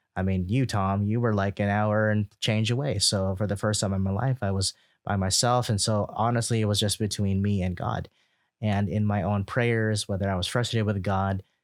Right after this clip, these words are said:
I had to shift my prayers to, "I'm complaining about this or that," or, "I'm, I'm unhappy, I'm uncomfortable," to, "Okay, God, clearly I'm not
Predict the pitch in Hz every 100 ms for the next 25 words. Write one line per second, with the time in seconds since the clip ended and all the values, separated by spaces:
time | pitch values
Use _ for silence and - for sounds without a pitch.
0 | _ 104 104 113 - 113 107 101 98 -
1 | _ - - 135 - 120 113 127 117 110
2 | - - 110 98 95 92 90 - - -
3 | - - 95 123 117 110 98 95 92 90
4 | _ _ 151 143 131 - 104 110 113 117
5 | 101 95 90 90 - 101 98 113 101 95
6 | 139 131 127 117 92 92 - 120 - 113
7 | 110 110 107 - _ - 113 104 101 -
8 | _ _ 110 107 107 92 85 82 - _
9 | _ - 143 139 131 110 104 120 - 101
10 | 98 92 95 _ 107 95